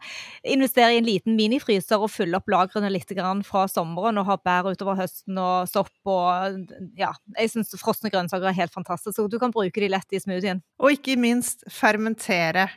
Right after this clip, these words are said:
Speaker 2: grønnsaker. For det er jo en av disse søylene dine, er jo fermentert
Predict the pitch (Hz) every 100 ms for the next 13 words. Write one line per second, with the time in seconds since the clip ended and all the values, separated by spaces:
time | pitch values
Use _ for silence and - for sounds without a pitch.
0 | - 208 175 - 156 - - - _ _
1 | _ 220 214 214 190 202 175 175 185 196
2 | - - 170 175 180 165 - - 233 175
3 | 160 175 175 175 190 196 185 175 196 196
4 | 190 190 196 175 -